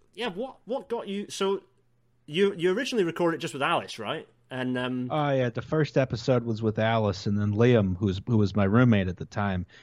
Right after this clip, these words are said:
Speaker 2: got mad that he wasn't included, so we brought him on. <laughs>
Speaker 1: And what, what, um, so what had, had you? Did you know Alice already? Had you, had you already sort of, um,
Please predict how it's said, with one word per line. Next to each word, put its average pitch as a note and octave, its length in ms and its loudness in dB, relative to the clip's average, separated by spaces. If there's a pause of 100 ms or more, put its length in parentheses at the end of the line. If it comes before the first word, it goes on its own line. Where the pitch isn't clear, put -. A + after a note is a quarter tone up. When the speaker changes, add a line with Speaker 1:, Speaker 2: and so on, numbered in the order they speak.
(140)
Speaker 2:
got A2 220 0
mad A2 340 0
that F2+ 100 -6
he G#2+ 100 -2
wasn't G#2 360 0
included, F#2 560 0
so G2 160 -2
we F#2+ 80 2
brought G2 260 2
him F2 140 -2
on. F2 300 -4
<laughs> - 40 -16 (1700)
Speaker 1:
And E3 140 -2
what, A#3 180 0 (220)
what, F3 340 -2
um, F3+ 360 0 (200)
so G3+ 200 4
what G3+ 400 0
had, D3 260 0
had D#3+ 220 -2
you? F3 180 0
Did F3+ 300 2
you G#3+ 60 4
know A#3+ 140 4
Alice C#3+ 300 2
already? G#2 320 -2
Had A#2+ 140 0
you, D3 320 0
had C#3 160 -2
you C#3+ 100 0
already C#3 260 0
sort C3+ 220 -2
of, A#2+ 160 -6
um, B2+ 360 2